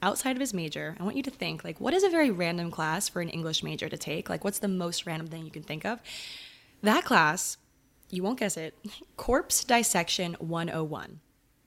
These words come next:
which honestly, I guess if you think about writers, sometimes they need to know things about dead bodies and, you know, for murder mysteries and things like that. I don't know.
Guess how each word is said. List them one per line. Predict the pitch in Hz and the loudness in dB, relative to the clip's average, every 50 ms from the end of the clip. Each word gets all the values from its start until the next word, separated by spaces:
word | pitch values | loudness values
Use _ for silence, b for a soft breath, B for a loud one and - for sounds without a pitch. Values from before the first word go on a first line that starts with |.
| _ _ _ - - | _ _ _ -2 2
which | 262 240 - | 2 6 8
honestly, | 262 294 320 359 392 381 - 403 403 415 - | 8 8 8 8 4 2 2 2 4 4 4
I | 247 | 4
guess | 233 240 220 - | 4 4 2 2
if | 226 - | 0 -2
you | 214 | -4
think | - - 185 185 | -6 -6 -6 -4
about | 180 196 180 175 170 160 - - - | 2 4 4 4 4 2 -4 -8 -10
writers, | 170 175 170 170 170 180 185 208 208 | -4 -2 0 0 0 0 0 0 0
sometimes | - 190 180 185 175 165 165 | 0 -2 -2 -4 -4 -2 -2
they | 170 170 | -2 -2
need | 165 165 156 156 | -2 -4 -4 -6
to | - 170 | -6 -6
know | 170 160 160 | -6 -6 -6
things | 175 - 220 226 220 | -2 0 0 0 2
about | 240 240 240 247 240 233 - _ _ _ _ _ _ - | 2 2 2 0 0 -2 -8 _ _ _ _ _ _ 2
dead | 247 233 214 | 4 4 4
bodies | 208 220 220 220 233 233 233 208 | 6 4 4 4 4 2 -2 -2
and, | 196 175 170 170 160 - | -4 -6 -6 -8 -8 -10
you | 165 | -10
know, | 165 160 | -12 -12
for | - 175 165 156 - _ _ | -10 -10 -10 -10 -12 _ _
murder | - 170 185 190 190 180 190 185 | -6 0 2 4 4 4 4 2
mysteries | 175 180 190 202 - - 208 202 196 185 | 2 2 0 0 0 0 2 2 2 0
and | 180 170 | 0 -2
things | 190 180 | -4 -4
like | 180 170 | -2 0
that. | 180 180 175 - | 2 2 4 4
I | |
don't | 160 165 170 | 2 0 2
know. | 180 185 196 | 2 0 0